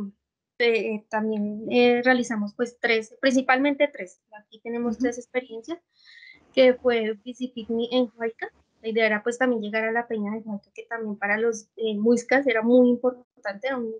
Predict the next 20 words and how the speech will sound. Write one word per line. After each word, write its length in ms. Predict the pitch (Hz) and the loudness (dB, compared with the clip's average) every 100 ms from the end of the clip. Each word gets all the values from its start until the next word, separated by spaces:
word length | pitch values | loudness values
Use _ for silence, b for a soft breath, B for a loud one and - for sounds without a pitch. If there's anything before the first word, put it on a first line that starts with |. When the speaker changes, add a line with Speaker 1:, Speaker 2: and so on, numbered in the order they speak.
| - - | -16 -12
Speaker 1:
lugar 380 | 233 233 226 233 | -6 -2 -2 -2
muy 120 | 233 | -4
sagrado 400 | 226 226 220 202 | -2 -4 -6 -6
para 200 | 220 226 | -2 -2
ellos. 300 | 196 311 - _ B B B B B - - | -2 -4 -6 _ B B B B B -16 4
Fuimos 340 | 269 254 247 | 8 8 8
al 240 | 262 262 254 | 4 2 2
Jardín 340 | 285 254 220 | 2 4 0
Botánico, 440 | 202 240 262 330 | -2 -2 -2 -2
que 80 | 330 | -4
es 80 | 254 | -4
un 120 | 226 | -4
pequeño 360 | 233 240 240 240 | -6 -6 -8 -4
pulmón 320 | 262 240 202 | -2 0 -2
que 100 | 202 | -8
también 320 | - 240 208 | -10 -8 -8
tenemos 360 | 196 202 214 220 | -12 -12 -12 -12
aquí 400 | 233 _ 196 185 | -14 _ -18 -16
en 140 | 190 | -14
Bogotá 440 | 208 302 302 302 | -6 -6 0 0